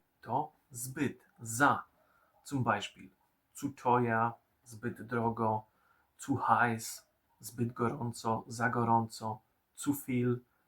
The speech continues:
zbyt dużo. Zum Beispiel, die Übung ist zu einfach für mich. To ćwiczenie jest, y, zbyt proste dla mnie. Die Übung ist zu einfach für mich. Du hast ein Wort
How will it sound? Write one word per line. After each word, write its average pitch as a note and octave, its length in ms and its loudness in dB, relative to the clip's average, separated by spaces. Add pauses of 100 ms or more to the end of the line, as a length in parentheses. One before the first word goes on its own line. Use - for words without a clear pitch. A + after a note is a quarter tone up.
zbyt - 380 -8
dużo. A2+ 580 2 (1000)
Zum C3 220 0
Beispiel, A2 480 0 (800)
die C#3 240 -2
Übung E3+ 360 4
ist D3+ 260 0
zu D3+ 180 -6
einfach D3 480 0
für A2+ 180 -12
mich. - 460 -16 (880)
To C#3 100 -14
ćwiczenie B2+ 540 -2
jest, A#2+ 400 -6 (120)
y, B2 240 -12
zbyt B2 240 -8
proste A#2 400 0
dla - 200 -8
mnie. - 240 -20 (580)
Die B2 140 -2
Übung C#3 360 2
ist B2 240 -8 (220)
zu - 260 -12
einfach B2 560 -2
für G#2+ 200 -18
mich. - 440 -20 (1300)
Du A#2+ 120 -4
hast B2+ 300 4
ein A#2+ 320 0
Wort C#3+ 440 2